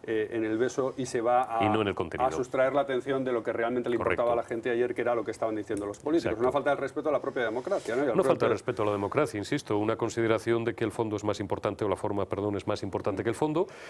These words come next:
Speaker 2: y, y bueno, pues, eh, eh, el pensar que siguen en un plató de televisión. Ayer lo, lo comentaba con varios compañeros en, en el Congreso y también en, en la radio, ¿no?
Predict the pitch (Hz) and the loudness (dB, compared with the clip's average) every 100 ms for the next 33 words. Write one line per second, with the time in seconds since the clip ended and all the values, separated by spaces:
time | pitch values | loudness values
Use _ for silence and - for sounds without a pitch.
0 | - - 110 107 98 98 104 98 95 151 | -12 -2 2 4 2 0 0 2 2 0
1 | 113 - 95 85 80 78 78 - 78 76 | -4 -2 0 0 0 -2 -4 -4 -4 -4
2 | 78 82 80 - 92 107 107 110 - 107 | -4 -6 -4 -4 0 2 2 0 -2 0
3 | 101 104 101 104 95 107 107 - - - | 2 0 0 0 2 0 0 -6 -6 -2
4 | 113 107 104 - 113 127 127 202 233 180 | 0 2 2 0 -2 0 0 2 2 2
5 | 151 135 117 - 113 110 180 180 127 131 | 2 2 0 0 -2 0 -2 -2 -4 -4
6 | 120 107 95 104 98 95 - 82 78 82 | -4 -6 -2 0 0 -2 -4 -8 -6 -6
7 | 82 78 85 85 139 - 92 90 - 87 | -6 -6 -4 0 -2 -2 -8 -8 -6 -4
8 | 101 101 95 92 - 90 87 113 117 101 | -4 -4 -6 -8 -6 0 4 4 4 0
9 | 101 127 | -2 -2